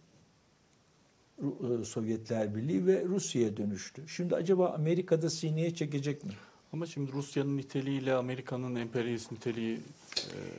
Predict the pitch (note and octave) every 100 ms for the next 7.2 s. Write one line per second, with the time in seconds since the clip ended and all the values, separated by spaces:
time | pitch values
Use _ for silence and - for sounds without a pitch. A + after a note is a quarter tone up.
0 | - - - - A#2+ - - G3 D#3 F3+
1 | F3 G3 A3 - F#3 E3+ D#3+ E3 D#3+ D#3+
2 | D#3 C#3 C3+ C3+ C#3 C3+ C3+ D#3+ C3 C#3
3 | C#3 - F3 D3+ C3 C3 C3+ - C3+ B2+
4 | B2 C3 C3 C#3 B2+ G#2 G2+ F#2+ - F#2+
5 | - F#2+ - F#2 F#2 F#2 F2+ - G2 G#2
6 | C#3 A#2 - F#3 B2 - - - - E3
7 | E3+